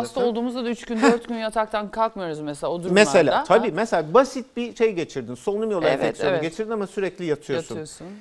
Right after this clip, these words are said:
Speaker 2: Şimdi o kapakçığın köşesinde siyahla çiziyorum. Şöyle ufak ufak pıhtılar olmaya başlıyor.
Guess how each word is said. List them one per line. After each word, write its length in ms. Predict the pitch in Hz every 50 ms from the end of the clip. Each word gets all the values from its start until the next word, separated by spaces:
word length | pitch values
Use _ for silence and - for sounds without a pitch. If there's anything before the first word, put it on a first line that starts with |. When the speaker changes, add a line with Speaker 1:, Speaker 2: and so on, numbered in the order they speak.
| 214 _ _ _
Speaker 2:
Şimdi 280 | - - 269 285 285 262
o 240 | 262 - - 233 233
kapakçığın 800 | - 262 262 262 - 311 302 302 - - - - 180 151 143
köşesinde 800 | 147 - - 208 - - 220 214 - - 185 165 135 117 107 - - - - _ _ _ _ _ _ -
siyahla 640 | - - - - 233 240 262 269 269 - 196 160 -
çiziyorum. 600 | - - 156 143 151 156 147 127 113 117 110 - _ _ _ _ _ _ _ _ _ _
Şöyle 360 | _ - - 285 285 269 208
ufak 400 | - - 208 202 - 285 285 -
ufak 320 | 208 190 - 254 254 - -
pıhtılar 560 | - 202 180 - - 202 196 190 180 170 156 - - _ -
olmaya 440 | - 131 127 120 120 113 110 107 98
başlıyor. 440 | 107 107 - - - - 104 92